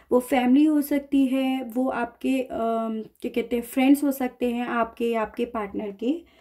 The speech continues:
जैसे आपको रेजोनेट करे आप उसी के according लीजिएगा, ठीक है ना? But यहाँ पे डिस्प्यूट्स तो हुए हैं, फाइटिंग तो हुई है आपके बीच में और शायद इसी वजह से ये सिचुएशन आप लोगों के सामने आई है, ये no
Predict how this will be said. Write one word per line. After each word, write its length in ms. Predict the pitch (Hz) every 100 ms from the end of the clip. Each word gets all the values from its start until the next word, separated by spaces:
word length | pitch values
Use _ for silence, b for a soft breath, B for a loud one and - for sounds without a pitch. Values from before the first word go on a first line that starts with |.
| b b -
जैसे 320 | 247 247 330
आपको 400 | 302 262 - 285
रेजोनेट 540 | 285 226 220 220 208 208
करे 320 | 220 208 302
आप 120 | 320
उसी 380 | - 262 - 302
के 140 | 302
according 500 | 269 226 208 185 196
लीजिएगा, 520 | 190 175 - 170 180
ठीक 200 | 190 254
है 60 | 285
ना? 180 | 339 415 - -
But 160 | 294
यहाँ 320 | 269 254 277 277
पे 120 | 311
डिस्प्यूट्स 600 | 277 269 - 294 294 -
तो 100 | 262
हुए 240 | 233 196 185
हैं, 320 | 196 190 - _ _ _ _ _ _ - _ _ _ _ _ _ -
फाइटिंग 460 | 254 262 311 320
तो 120 | 330
हुई 280 | 285 294 285
है 120 | 233
आपके 300 | 208 196 214
बीच 340 | 196 196 196 -
में 160 | 196 196
और 280 | 254 254 -
शायद 340 | - 277 262
इसी 300 | 285 285 330
वजह 280 | 311 269 269
से 180 | 262 262
ये 360 | 247 277 330 339 B B B
सिचुएशन 640 | - 285 - 285 285 320
आप 180 | 285 254
लोगों 220 | 233 240 214
के 160 | -
सामने 420 | 233 233 202 202
आई 220 | 202 196 196
है, 140 | 196
ये 120 | 202
no 200 | 220 247